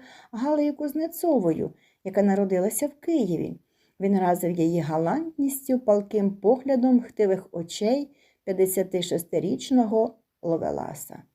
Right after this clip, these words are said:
багатозначними компліментами. Вони, до речі, зустрілися на пляжі. Засмаглій, водночас повстотливій і дещо сумовитій Галі він сподобався теж. У Івана Алексійовича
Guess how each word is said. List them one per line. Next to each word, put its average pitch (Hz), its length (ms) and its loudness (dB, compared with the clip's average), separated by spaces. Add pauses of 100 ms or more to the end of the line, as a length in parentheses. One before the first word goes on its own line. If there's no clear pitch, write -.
(480)
багатозначними 311 960 0
компліментами. 240 1120 -2 (600)
Вони, 190 640 0 (120)
до 269 180 4
речі, 294 640 0 (320)
зустрілися 208 720 2
на 262 120 4
пляжі. - 640 -6 (220)
Засмаглій, 202 1160 -2
водночас 254 640 0
повстотливій 220 1040 -2 (300)
і 233 120 2
дещо 269 420 2
сумовитій 208 800 -2
Галі 330 460 0
він 277 200 4
сподобався 220 800 -2
теж. - 580 -10 (560)
У 190 60 -2
Івана 185 520 0
Алексійовича 277 1300 -4